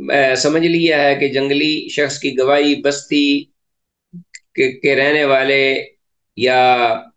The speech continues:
शहर के, कस्बे के रहने वाले रिहायश पजीर के लिए जायज़ नहीं होगी। तो क्या मतलब है इसका? असल में जंगल वाले लोग जो होते हैं ना, या बदवी किस्म के लोग, अ-, अमूमन गंवार और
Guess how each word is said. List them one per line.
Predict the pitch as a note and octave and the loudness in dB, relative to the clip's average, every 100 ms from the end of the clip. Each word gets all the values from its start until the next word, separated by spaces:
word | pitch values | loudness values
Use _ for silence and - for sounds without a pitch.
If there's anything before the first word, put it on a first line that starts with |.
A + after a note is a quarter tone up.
| _ | _
शहर | - C#3+ C#3+ C3+ | -6 0 0 0
के, | C3+ C3 | 0 0
कस्बे | A#2+ C#3 - C#3 | 0 -4 -2 -2
के | C3 | 0
रहने | B2+ C3+ C3+ | 0 0 0
वाले | B2+ B2 C3 | 0 0 2
रिहायश | A#2+ A2+ A#2+ C#3 - - | 2 2 0 -2 -10 -6
पजीर | B2 A#2+ C3 A#2 G#2+ - _ _ _ _ - - | -2 0 2 0 -2 -8 _ _ _ _ -20 -6
के | C#3+ | -2
लिए | C3+ C3+ C3+ | 0 0 0
जायज़ | A#2 B2 B2 A2 | 0 0 0 -2
नहीं | A#2 | -2
होगी। | G#2+ F#2 F#2 F2 - _ _ _ _ _ _ | -2 -4 -6 -10 -16 _ _ _ _ _ _
तो | E3 D#3+ | 0 0
क्या | D#3+ G3+ G#3+ | 2 0 2
मतलब | G3+ F#3 F#3 | 2 2 2
है | F3+ | 2
इसका? | F3 - D#3 D3 - - _ _ - | 0 0 0 2 -2 -8 _ _ -4
असल | E3+ G#3 G#3 | 0 2 2
में | G#3 G#3 G3+ G3 | 2 2 2 2
जंगल | D#3 E3 F3 G3+ | 2 0 2 2
वाले | F#3+ F#3+ F#3+ | 2 2 2
लोग | E3 F3 | 2 2
जो | F3+ | 2
होते | E3 - | 0 -2
हैं | D#3 | -2
ना, | F#3+ | 0
या | G3 E3+ | 2 2
बदवी | D3+ C#3 D3+ E3 | 0 -2 -2 -2
किस्म | E3 D#3 D3+ | -2 -4 -4
के | D3 D3 | -2 0
लोग, | D3+ D3+ | 0 0
अ-, | D#3 - E3 - | -4 -4 -4 -2
अमूमन | G3+ G#3 A3+ A#3 G#3 | 0 2 2 2 0
गंवार | C#3+ D#3+ D#3 D#3+ E3 E3 | 0 -2 0 0 0 0
और | D#3+ D3+ | -2 -4